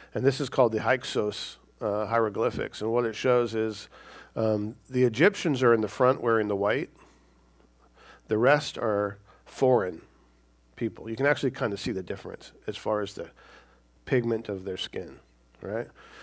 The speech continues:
So you have the Egyptians and the rest are all foreign, and this was at a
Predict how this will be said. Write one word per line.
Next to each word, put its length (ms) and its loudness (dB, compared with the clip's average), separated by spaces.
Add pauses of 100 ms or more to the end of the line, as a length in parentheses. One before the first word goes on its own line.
(100)
So 140 4
you 160 8
have 360 6
the 100 0
Egyptians 540 0
and 100 -2
the 100 2
rest 280 2
are 100 0
all 120 2
foreign, 440 2
and 120 -2
this 160 -4
was 260 -2 (480)
at 200 0
a 340 0